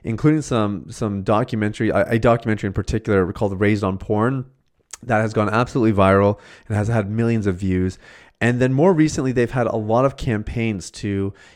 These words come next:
enhance legislation, to, uh, again, just further some of their, uh, some of these endeavors, just all similar, all along the lines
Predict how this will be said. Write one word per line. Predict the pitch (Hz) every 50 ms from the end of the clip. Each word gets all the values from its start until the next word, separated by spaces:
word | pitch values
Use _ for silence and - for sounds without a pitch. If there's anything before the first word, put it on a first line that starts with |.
| _ _
enhance | - 127 110 113 127 113 113 - -
legislation, | 113 104 101 98 - - 110 110 113 - - 117 110 110 113 - - - - _ _ _
to, | - - 117 110 107 107 104 104 104 - -
uh, | 120 117 104 92 85 85 - -
again, | 123 117 107 117 113 110
just | 110 107 -
further | - - - - 135 143 147 151 165 156 -
some | - - 131 120
of | 117 107 107
their, | 113 107 107 107 104 - -
uh, | 104 101 107
some | - 139 131
of | 127
these | 120 117 104
endeavors, | 90 107 101 95 - 110 110 107 107 98 92 - - -
just | - 139 131 - - -
all | 104 117 127 127
similar, | - - - - 123 117 110 107
all | 90 80 113 127 143 151
along | 139 123 113 113 113
the | 107 101
lines | 95 95 98 98 101 98 95 95 92